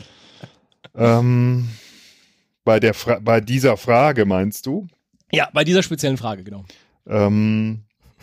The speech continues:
Speaker 2: <laughs>
Speaker 1: verm-, vermutlich, ja,
Speaker 2: Ich glaube
Speaker 1: wäre
Speaker 2: auch.
Speaker 1: meine Vermutung, ja.
Speaker 2: Ja.
Speaker 1: Zumindest nach meiner Erfahrung ist das so, ja.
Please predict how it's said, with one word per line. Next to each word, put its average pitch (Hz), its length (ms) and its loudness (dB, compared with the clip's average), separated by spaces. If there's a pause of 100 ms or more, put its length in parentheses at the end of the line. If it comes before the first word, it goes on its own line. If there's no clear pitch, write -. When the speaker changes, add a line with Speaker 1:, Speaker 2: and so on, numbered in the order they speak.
Speaker 2:
<laughs> - 680 -6
Speaker 1:
verm-, 139 260 0
vermutlich, 156 880 -2
ja, 113 200 0
Speaker 2:
Ich - 60 2
glaube 247 140 2
Speaker 1:
wäre 113 140 2
Speaker 2:
auch. 110 40 -4
Speaker 1:
meine 110 220 -2
Vermutung, 107 560 -4
ja. 92 160 -4
Speaker 2:
Ja. 135 120 -10 (100)
Speaker 1:
Zumindest 107 480 -8
nach 101 140 -2
meiner 113 300 2
Erfahrung 87 640 -6
ist - 160 -20
das 101 120 -18
so, - 260 -18
ja. - 100 -16